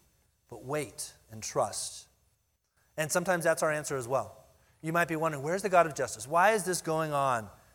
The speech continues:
And you may not see justice in your lifetime. But it's wait and trust.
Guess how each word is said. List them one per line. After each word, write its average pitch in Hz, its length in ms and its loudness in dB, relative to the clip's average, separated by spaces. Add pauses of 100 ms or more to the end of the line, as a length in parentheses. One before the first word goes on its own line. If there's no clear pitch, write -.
(680)
And 147 160 -6
you 170 100 -4
may 175 420 -4
not 170 260 2
see 165 200 -4
justice 120 440 -6
in 123 120 -10
your 127 100 -8
lifetime. 135 320 -8 (1700)
But 131 100 -10
it's 120 120 -10
wait 139 380 -8 (480)
and 123 120 -16
trust. - 640 -4